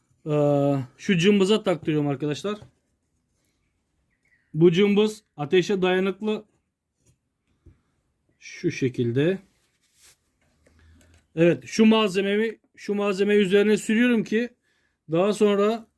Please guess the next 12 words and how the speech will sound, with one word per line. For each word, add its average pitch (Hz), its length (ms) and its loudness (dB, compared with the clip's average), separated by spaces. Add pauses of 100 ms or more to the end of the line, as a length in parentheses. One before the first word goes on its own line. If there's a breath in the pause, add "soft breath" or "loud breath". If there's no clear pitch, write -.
(320)
şu 202 320 0
gümüş, 208 460 2
e, - 160 -6 (560)
parçaları 196 680 0 (420)
üzerine 190 420 0
koyduğum 196 400 2
zaman, 208 440 -4 (460)
e, 156 60 -10 (800)
bunu 196 320 4
sürdüğüm 208 480 0
yere 202 180 2
ak-, 175 360 -2